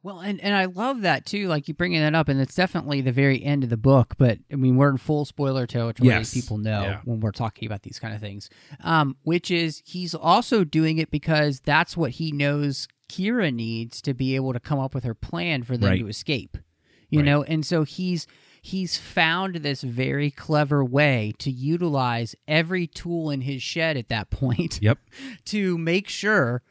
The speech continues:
Speaker 1: that, you know, she is, uh, where she needs to be so that they can then escape. Um, and again, what it comes down to is, you know, Han in this book says having one person in the galaxy to fly with, somebody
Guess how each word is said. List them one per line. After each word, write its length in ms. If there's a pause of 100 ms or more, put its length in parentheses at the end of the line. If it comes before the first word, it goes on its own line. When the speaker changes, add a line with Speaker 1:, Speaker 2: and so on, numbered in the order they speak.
(280)
Speaker 1:
that, 540
you 160
know, 340
she 560
is, 400 (360)
uh, 500
where 300
she 220
needs 260
to 100
be 360
so 160
that 240
they 240
can 220
then 200
escape. 640 (400)
Um, 380
and 140
again, 380
what 360
it 140
comes 320
down 260
to 260
is, 140 (320)
you 80
know, 260
Han 440
in 100
this 140
book 400
says 480
having 500
one 240
person 380
in 80
the 80
galaxy 500
to 60
fly 320
with, 320
somebody 600